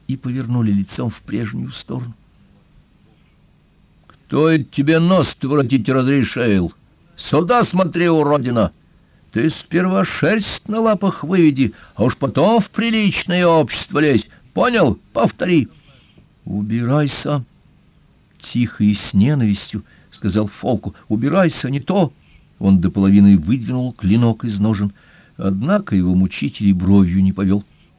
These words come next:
«Ой, как страшно! Ой, щас под стол спрячься! А сам туда прогуляться не желаешь?» Парень с неожиданной силой ударил по табурету,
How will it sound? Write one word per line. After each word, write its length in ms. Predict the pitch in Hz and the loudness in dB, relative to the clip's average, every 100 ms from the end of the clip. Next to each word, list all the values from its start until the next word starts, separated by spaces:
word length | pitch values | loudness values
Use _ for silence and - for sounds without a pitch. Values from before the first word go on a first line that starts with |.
| - | -4
«Ой, 340 | 247 247 175 - | 0 2 2 -2
как 300 | - 123 101 | -6 -4 -4
страшно! 800 | - - - - 110 - - 120 _ _ _ _ - | -8 -14 -8 -4 -4 -6 -8 -10 _ _ _ _ -2
Ой, 240 | 311 247 | 2 2
щас 520 | - - - 165 - | 2 -2 -2 -4 -4
под 260 | - - 113 | -6 -6 -4
стол 360 | - - 151 | -8 -4 -4
спрячься! 580 | 139 - 135 123 - - _ - - | -4 -8 -4 -4 -6 -14 _ -20 -14
А 200 | - 165 | 0 0
сам 380 | - - 240 208 | 0 0 0 2
туда 320 | - 190 214 | 2 0 0
прогуляться 680 | 175 196 190 208 226 - 202 | 0 0 0 2 0 -2 -2
не 180 | 190 185 | 2 2
желаешь?» 640 | 165 196 262 262 208 - - _ _ _ _ _ _ - _ _ _ _ _ _ _ | 2 0 0 0 0 -4 -14 _ _ _ _ _ _ -20 _ _ _ _ _ _ _
Парень 540 | 123 151 170 170 170 | -4 2 4 4 4
с 140 | 165 - | 2 -2
неожиданной 560 | 165 156 165 151 160 | -2 0 0 0 -2
силой 360 | 151 - 156 156 | -2 -2 0 2
ударил 420 | 156 131 160 156 | 2 0 2 2
по 180 | 151 156 | -2 -8
табурету, 760 | - 156 151 156 151 131 110 | -6 -6 0 2 2 2 -4